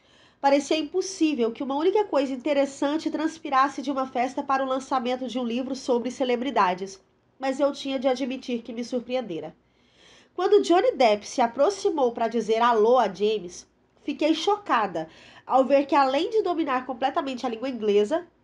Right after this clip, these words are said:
era capaz de até mesmo fazer algumas piadas engraçadas. E foi exatamente gratificante ver que Gisele, a mais atraente de todas as garotas, era incontestavelmente baixa.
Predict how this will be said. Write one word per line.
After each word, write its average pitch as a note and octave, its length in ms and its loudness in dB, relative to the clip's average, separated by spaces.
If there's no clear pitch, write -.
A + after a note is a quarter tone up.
era E4+ 160 2
capaz D#4+ 340 2
de D4+ 60 2
até F4+ 220 2
mesmo E4+ 360 0
fazer D#4 260 0
algumas D#4 400 -2
piadas D#4 600 0
engraçadas. D4+ 800 -2
E C4+ 80 -4
foi D#4 180 4
exatamente E4+ 640 2
gratificante D#4 800 0
ver C#4 180 0
que D#4 140 0
Gisele, A#3+ 680 0
a B3+ 80 -6
mais D4 280 0
atraente D#4+ 440 0
de E4 120 0
todas D#4 380 -2
as C4+ 100 -4
garotas, A3+ 580 0
era D4 320 4
incontestavelmente D#4+ 1300 0
baixa. A3+ 580 0